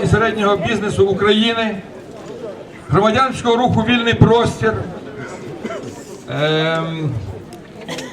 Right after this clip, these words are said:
етнографічного історичного музею «Дикий хутір». Співорганізаторами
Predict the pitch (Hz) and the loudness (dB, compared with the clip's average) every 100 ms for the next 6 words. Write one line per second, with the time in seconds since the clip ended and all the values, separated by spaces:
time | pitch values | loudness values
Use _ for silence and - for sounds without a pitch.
0 | - - 170 170 220 220 - 269 - 240 | -14 -6 -4 0 4 4 4 0 0 2
1 | 226 233 214 - - - - - - 196 | 4 4 0 -4 -10 -12 -12 -12 -6 -2
2 | - 226 240 208 226 226 220 160 - - | 2 4 4 2 4 4 4 0 -6 -12
3 | - 139 196 214 247 233 220 190 - - | -8 2 4 6 4 6 6 4 0 -12
4 | - - 107 240 - 214 214 240 233 220 | -18 -12 4 4 6 2 4 4 4 2
5 | 202 - - - - - - - - - | 0 -10 -14 -16 -16 -18 -18 -16 -16 -16
6 | - - - - - - - 233 254 233 | -16 -16 -16 -18 -10 -4 0 2 2 4
7 | 226 240 240 247 247 240 240 240 233 | 4 4 4 4 4 2 4 4 4